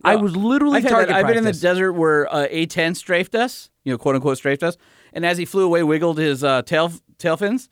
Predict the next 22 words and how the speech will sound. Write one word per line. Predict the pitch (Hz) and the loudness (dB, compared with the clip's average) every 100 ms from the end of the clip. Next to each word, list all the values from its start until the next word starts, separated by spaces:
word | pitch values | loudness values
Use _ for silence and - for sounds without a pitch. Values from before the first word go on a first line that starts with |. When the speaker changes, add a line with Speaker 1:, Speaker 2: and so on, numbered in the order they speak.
| _ | _
Speaker 1:
To | 139 | -10
say | 143 131 | -4 -4
hi? | 123 135 | -2 0
Speaker 2:
And | 185 180 | 2 4
we | |
were | 175 | 4
like, | 156 - | 2 2
"Yeah, | 175 | 2
I | 165 | 2
know, | 147 127 | 2 2
I'm | 127 | 0
dead. | 120 107 | -2 0
That | 127 | 0
was | 123 | 2
awesome. | 120 113 123 123 | 2 0 -2 -2
Thanks. | 123 - - | -2 -2 -8
Speaker 1:
<laughs> | - | -12
Speaker 2:
Pl-, | 143 | -4
come | 170 160 | -2 0
do | 156 | 0
it | |
again." | 143 | 0